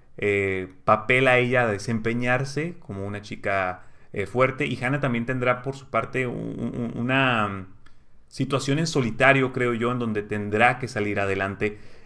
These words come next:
eh, porque la vemos en muchas partes por completo si-, sin nada de ayuda.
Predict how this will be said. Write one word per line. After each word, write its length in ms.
eh, 120
porque 380
la 140
vemos 460
en 220
muchas 300
partes 640
por 140
completo 800
si-, 180
sin 200
nada 240
de 100
ayuda. 520